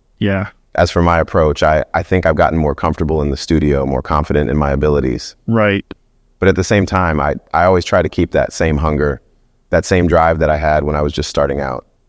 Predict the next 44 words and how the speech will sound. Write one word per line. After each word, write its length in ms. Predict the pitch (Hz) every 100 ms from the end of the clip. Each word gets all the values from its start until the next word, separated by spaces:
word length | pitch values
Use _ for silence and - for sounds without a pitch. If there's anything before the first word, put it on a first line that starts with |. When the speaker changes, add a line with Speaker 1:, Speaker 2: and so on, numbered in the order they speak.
| _ _ -
Speaker 1:
I've 80 | 127
always 260 | 170 165
found 340 | - 131 131 120
your 80 | 113
relationship 760 | 110 113 113 110 - 110 -
with 140 | 107
The 80 | 104
Weeknd 480 | 104 113 - 107 101
fascinating. 800 | - 104 101 - 95 87 - - _
Speaker 2:
Right, 280 | 85 76 53
yeah. 240 | - 80 -
Speaker 1:
You 100 | 117
guys 220 | 135 131
had 160 | 135 120
some 160 | 123
real 160 | 123 123
magic 480 | 117 120 113 113 110
early 280 | 113 110
on, 260 | 107 110 110
then 140 | 110
some 200 | 107 104
beef, 320 | 98 110 117 -
and 140 | 101
now 260 | 107 113 110
it 80 |
seems 280 | - 78 76
Speaker 2:
Right. 60 | 110
Speaker 1:
like 120 | -
you're 140 | 110
in 80 | 107
a 20 |
better 300 | 98 107 107
place. 420 | - 113 87 - - -
Speaker 2:
Yeah. 240 | 85 80 80 _ _
Speaker 1:
Can 140 | - 135
you 80 |
talk 220 | 131 143 143
about 220 | 135 123
that 160 | 120
journey? 440 | 104 127 135 143 139 _ _ _ 95
Speaker 2:
Yeah, 200 | 117 104
yeah. 300 | 92 82 82 _ _ _ _
I 80 | 92
mean, 400 | 92 90 82 78